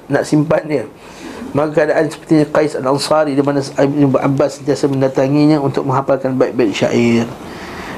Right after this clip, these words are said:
Beliau menetap di tengah kaum Quraisy belasan tahun, memberi peringatan, destai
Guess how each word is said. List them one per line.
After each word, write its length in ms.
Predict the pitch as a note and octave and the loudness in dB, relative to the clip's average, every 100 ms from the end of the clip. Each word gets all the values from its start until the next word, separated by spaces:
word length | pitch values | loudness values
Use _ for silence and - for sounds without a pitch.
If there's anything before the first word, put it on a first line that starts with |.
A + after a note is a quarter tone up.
| - | 2
Beliau 160 | D3+ D3+ | 4 4
menetap 400 | D3+ D3 D3+ D3 | 2 0 -2 -4
di 80 | C3+ | -2
tengah 260 | D3+ C3+ | -2 -2
kaum 220 | - C#3+ | -2 -2
Quraisy 400 | C3+ D3 D3 D3 | -2 -2 -2 -2
belasan 400 | C3 C3+ C3+ C3 | 0 0 0 -2
tahun, 480 | B2+ C#3 D3 A#2+ A2+ | 0 -2 -2 -4 -6
memberi 320 | A2+ C3 C#3 | -4 0 0
peringatan, 580 | C3+ C3+ C#3 C3+ C3+ B2+ | 0 0 0 0 -2 -4
destai 400 | C3 - - - | -2 -2 -2 0